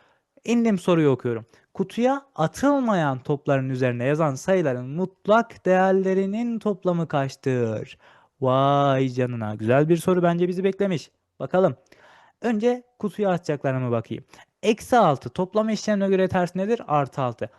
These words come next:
Ha bak, artı altı burada var, bu kutuya atıyormuşuz ikisini de. Bu da gitti, bu da gitti. Yani cırt cırt yapabiliriz. Geldim. Aa, hemen gözümün önünde bak. Artı sekiz, eksi sekiz birbirinin toplamaya göre tersi.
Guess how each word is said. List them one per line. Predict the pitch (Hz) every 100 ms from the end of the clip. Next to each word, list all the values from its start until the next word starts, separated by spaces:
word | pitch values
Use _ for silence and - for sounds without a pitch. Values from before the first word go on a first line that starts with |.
| _
Ha | - 226 220 160
bak, | 131 - _ _
artı | 151 170 175 240
altı | 220 175 147 160
burada | 202 196 214
var, | 269 - _ _
bu | 220
kutuya | 185 - 220
atıyormuşuz | 190 190 170 135 127
ikisini | 131 127 - 120
de. | 110 117 -
Bu | 226
da | 202
gitti, | 156 - - 269 262 _ 202
bu | 165
da | 120
gitti. | 110 _ - -
Yani | 139 131 139
cırt | 165 175 -
cırt | 170
yapabiliriz. | 147 143 127 113 - _ - _ -
Geldim. | 262 226 196 214 - -
Aa, | 240 247
hemen | 240 247 226
gözümün | 196 208 233
önünde | 233 214 202
bak. | 185 -
Artı | 170 196 -
sekiz, | - 233 226 190
eksi | 180 - 196
sekiz | 180 147 123 -
birbirinin | 220 220 208 180 131
toplamaya | 127 175 175 214 220 180
göre | 185 240
tersi. | - 196 175 -